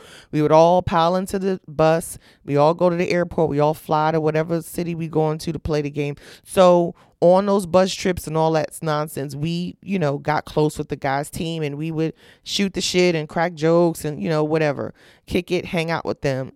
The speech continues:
And most of the team, the women's team too, but, like, most of them were white. But there was a couple of, like, the guys on the team that, you know, especially, like, the black girls, we would just, like, be cracking jokes with,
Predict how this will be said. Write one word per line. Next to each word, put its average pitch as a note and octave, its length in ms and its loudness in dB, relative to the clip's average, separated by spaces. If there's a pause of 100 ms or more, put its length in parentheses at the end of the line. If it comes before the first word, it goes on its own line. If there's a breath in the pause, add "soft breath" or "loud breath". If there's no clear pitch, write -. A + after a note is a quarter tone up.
(120)
And D#3+ 320 0
most D#3 380 2
of E3+ 60 -6
the F#3 100 -2
team, D3 500 -6 (840)
the F#3+ 80 0
women's G3+ 340 -2
team D3+ 220 -6
too, C3+ 340 -4 (260 loud breath)
but, E3+ 140 2
like, E3+ 220 2
most F3 320 -2
of F3 40 -2
them D3+ 120 -4
were C3 80 0
white. B2+ 260 -2 (800 loud breath)
But F3+ 300 4
there F#3 200 4
was F#3 100 2
a E3+ 80 0
couple F3+ 320 2
of, F3 60 2
like, F3 160 -2
the - 80 -6
guys D#3 400 2
on D#3 80 0
the D#3 80 0
team D#3 320 -2
that, C#3+ 240 -2
you E3+ 100 -2
know, C#3+ 260 0
especially, E3 420 -2
like, C#3+ 180 -2
the C3+ 100 -6
black D3+ 300 0
girls, C#3 380 0
we F3+ 160 -2
would D#3 120 -2
just, D#3 240 -4
like, C#3+ 320 0
be D#3 280 -6 (960)
cracking F3+ 480 2
jokes D3+ 380 2
with, - 160 -6